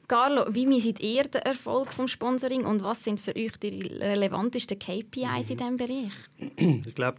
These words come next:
Speaker 2: das ist auch extrem wichtig, oder? Ähm, Sponsoring ist ein Nehmen und ein Geben, wie du gesagt hast, ist Leistung und Gegenleistung. Und
Speaker 1: Mhm.
Speaker 2: die Leistung und Gegenleistung, die ist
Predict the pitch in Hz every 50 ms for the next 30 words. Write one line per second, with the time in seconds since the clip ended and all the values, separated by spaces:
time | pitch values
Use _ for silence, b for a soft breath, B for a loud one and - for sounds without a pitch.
0 | - 127 131 131 131 127 123 127 135 131 - - - 127 127 123 120 120 123 -
1 | - 135 120 120 120 123 127 131 - - 135 120 123 120 120 117 131 - 143 147
2 | - - - 123 127 135 131 131 131 127 127 120 120 117 131 131 120 117 113 -
3 | - - 117 107 - 123 117 117 123 123 113 110 - - - 120 123 127 127 127
4 | 117 113 - - 113 110 117 123 123 127 113 110 110 - 113 110 113 123 - -
5 | - 117 104 - 113 113 120 120 113 104 104 107 - - 127 117 110 110 110 -
6 | - - 226 208 214 208 208 - - - 117 120 123 135 147 135 147 147 131 117
7 | - 127 135 139 147 139 131 127 131 139 139 - - 139 131 - - 131 120 117
8 | 120 117 117 - - - -